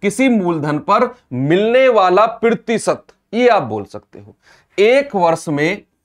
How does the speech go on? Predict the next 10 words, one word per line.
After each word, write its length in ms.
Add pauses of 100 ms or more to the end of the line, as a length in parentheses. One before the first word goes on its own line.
(840)
एक 400
वर्ष 400
में 360 (1900)
किसी 360
मूलधन 580
पर, 220 (1900)
किसी 300
निश्चित 680
मूलधन 580
पर, 240